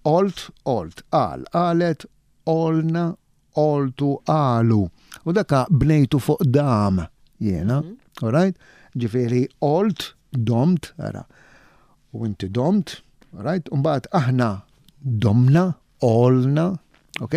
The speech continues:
Speaker 1: Qed tibni hekk.
Speaker 2: Sewa.
Speaker 1: Għax huwa tal-istess xejra, all right? Il-, il-verb għad,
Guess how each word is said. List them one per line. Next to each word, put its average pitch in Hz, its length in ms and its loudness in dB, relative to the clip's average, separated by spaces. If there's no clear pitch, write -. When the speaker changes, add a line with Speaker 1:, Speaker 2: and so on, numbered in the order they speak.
Speaker 1:
Qed - 220 -4
tibni 120 280 2
hekk. 110 320 0
Speaker 2:
Sewa. 135 320 -18
Speaker 1:
Għax - 240 -6
huwa 127 340 -4
tal-istess 113 680 0
xejra, 85 480 -6
all - 160 -16
right? 151 220 -8
Il-, 226 380 -2
il-verb 165 540 2
għad, 156 640 -4